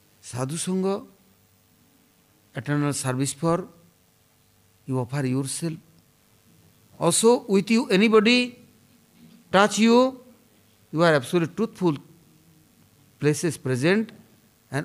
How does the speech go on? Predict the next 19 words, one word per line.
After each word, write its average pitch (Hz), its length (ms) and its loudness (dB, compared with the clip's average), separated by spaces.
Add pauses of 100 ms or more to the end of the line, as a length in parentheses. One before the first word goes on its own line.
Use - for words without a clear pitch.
(140)
followers, 156 640 2 (460)
anybody 202 320 2
touch 190 320 2
you, 247 320 0 (200)
they 139 140 0
are 135 60 4
near 151 340 4
also 131 260 -6
coming 156 300 -2
this 135 240 -6 (220)
Absolute 117 460 -8
truth, 127 140 -8 (100)
meaning 147 220 -2
seva 139 280 -4
pravritti 135 460 -6
coming, 123 300 -6
service 139 360 -8
tendency 131 500 -6
coming, 127 360 -6